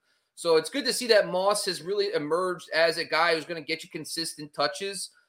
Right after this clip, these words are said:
um, and more in the passing game, which is interesting, especially because Tommy Sweeney is nowhere near getting the w-, looks. He did have four targets, but he's not gonna be as dominant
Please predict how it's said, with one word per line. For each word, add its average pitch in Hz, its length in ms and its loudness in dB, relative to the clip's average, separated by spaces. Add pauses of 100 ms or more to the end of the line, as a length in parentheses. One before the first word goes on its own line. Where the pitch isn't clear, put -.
(140)
um, 160 380 0
and 165 160 -2
more 277 200 6
in 330 80 2
the 220 60 4
passing 220 420 2
game, 170 180 -2
which 156 140 -8
is 147 100 -10
interesting, 165 540 -4
especially 214 360 2
because 175 340 4
Tommy 190 340 2
Sweeney 180 580 -4 (260)
is 165 180 0
nowhere 202 360 10
near 175 340 2
getting 156 300 0
the 143 80 -2
w-, 143 300 -2
looks. 156 320 2
He 147 120 -8
did 196 140 2
have 190 220 8
four 165 180 -2
targets, 151 600 2 (260)
but 143 80 -4
he's 143 80 -4
not 185 180 4
gonna 185 120 -2
be 165 220 2
as 151 260 4
dominant 165 540 4